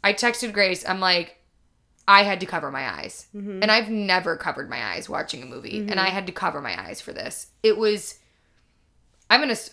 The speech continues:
Speaker 1: spoiler alert, he fucking s-, hacksaws a chick in half. Sh-, she's hanging upside down,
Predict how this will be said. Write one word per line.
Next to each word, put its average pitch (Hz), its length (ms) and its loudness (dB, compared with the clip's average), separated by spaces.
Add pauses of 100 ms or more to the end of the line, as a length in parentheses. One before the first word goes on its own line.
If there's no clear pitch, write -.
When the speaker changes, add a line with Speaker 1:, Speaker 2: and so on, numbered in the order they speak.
Speaker 1:
spoiler 240 560 4
alert, 180 380 0 (220)
he 262 220 0
fucking 285 380 2
s-, - 320 0 (100)
hacksaws 208 880 6
a 208 80 -2
chick 226 260 2
in 208 100 0
half. 185 460 4 (140)
Sh-, - 280 -8
she's - 220 -6
hanging 226 300 -2
upside 190 400 2
down, 170 360 2